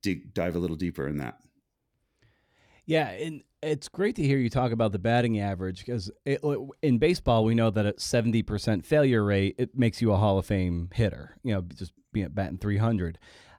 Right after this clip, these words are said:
Speaker 2: But we, when we don't know the batting average of putting out queries out there, we feel like every rejection is, uh, it, it just, it, it is just tinged with, uh, failure and judgment. But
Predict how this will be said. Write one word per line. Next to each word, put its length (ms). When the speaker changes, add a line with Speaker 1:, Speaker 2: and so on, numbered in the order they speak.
Speaker 2:
But 240
we, 140
when 180
we 100
don't 240
know 140
the 80
batting 400
average 520
of 760
putting 260
out 180
queries 480
out 220
there, 260
we 120
feel 160
like 140
every 260
rejection 680
is, 500
uh, 300
it, 200
it 140
just, 220
it, 200
it 160
is 360
just 240
tinged 520
with, 480
uh, 340
failure 520
and 180
judgment. 640
But 200